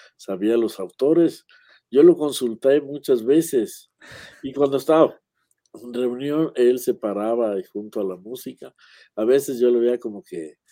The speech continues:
murmuraba así tantito, así, iba aumentándole. O sea, él tenía una pasión muy grande por la música. Nunca tocó, nunca cantó, nunca bailó, pero la pasión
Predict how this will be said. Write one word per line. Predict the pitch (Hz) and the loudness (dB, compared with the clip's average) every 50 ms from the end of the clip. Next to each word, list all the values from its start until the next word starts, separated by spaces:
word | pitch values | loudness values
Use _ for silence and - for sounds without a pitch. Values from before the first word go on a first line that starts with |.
| _ _ _ _ _ _ | _ _ _ _ _ _
murmuraba | 90 90 87 87 85 85 80 - - - 107 110 107 104 98 | -20 -20 -20 -20 -20 _ -20 -20 -20 -20 -20 -20 -20 -20 -20
así | 95 - - - - | -20 -20 -20 -20 -20
tantito, | _ _ - _ _ _ _ _ _ _ _ _ | _ _ -20 _ _ _ _ _ _ _ _ _
así, | _ _ 339 370 _ _ _ _ _ _ _ _ _ _ _ _ _ _ _ _ _ _ | _ _ -20 -20 _ _ _ _ _ _ _ _ _ _ _ _ _ _ _ _ _ _
iba | - - - 101 - - 98 98 _ _ _ _ _ _ _ | -20 -20 -20 -20 -20 -20 -20 -20 _ _ _ _ _ _ _
aumentándole. | - 170 _ - 101 104 101 101 104 98 95 95 - - - | -20 -20 _ -18 -18 -18 -18 -18 -20 -16 -16 -16 -16 -14 -16
O | 104 | -14
sea, | - 123 127 | -8 -4 -2
él | 127 139 135 - | -2 -2 -2 0
tenía | - 117 107 110 117 123 | -2 -2 -2 -2 -12 -12
una | 123 120 110 - | -12 -12 -14 -12
pasión | - 92 90 - - 110 110 113 110 107 | -12 -12 -12 -8 -10 -10 -10 -10 -14 -12
muy | 120 143 175 202 190 160 127 | -6 -2 0 0 0 -2 -2
grande | 110 107 107 113 131 139 127 110 | -4 -4 -4 -4 -8 -8 -10 -12
por | - - 95 95 92 | -10 -10 -10 -10 -10
la | 90 | -10
música. | 87 - - - - 76 - - - - _ _ _ _ _ _ _ _ | -12 -16 -18 -18 -16 -16 -16 -16 -18 -20 _ _ _ _ _ _ _ _
Nunca | _ 98 107 120 123 113 - - 98 | _ -12 -10 -10 -10 -10 -10 -12 -12
tocó, | - _ - _ _ - 127 135 - _ _ _ _ | -12 _ -20 _ _ -20 -20 -20 -20 _ _ _ _
nunca | - - 104 107 110 104 - - - - | -14 -10 -10 -10 -10 -12 -14 -16 -16 -16
cantó, | - - _ _ - - - 127 _ _ _ _ _ _ _ _ _ _ _ _ _ _ _ _ - | -18 -20 _ _ -20 -20 -20 -20 _ _ _ _ _ _ _ _ _ _ _ _ _ _ _ _ -18
nunca | 101 107 104 - _ - 95 | -18 -18 -18 -18 _ -12 -12
bailó, | - - - - - - - - _ _ _ _ _ _ _ _ _ _ _ _ _ | -12 -12 -16 -18 -16 -16 -16 -16 _ _ _ _ _ _ _ _ _ _ _ _ _
pero | - 87 90 87 87 | -12 -10 -8 -6 -6
la | 85 - | -8 -8
pasión | - - - - - 101 107 110 113 113 _ | -10 -14 -14 -12 -8 -6 -6 -6 -6 -10 _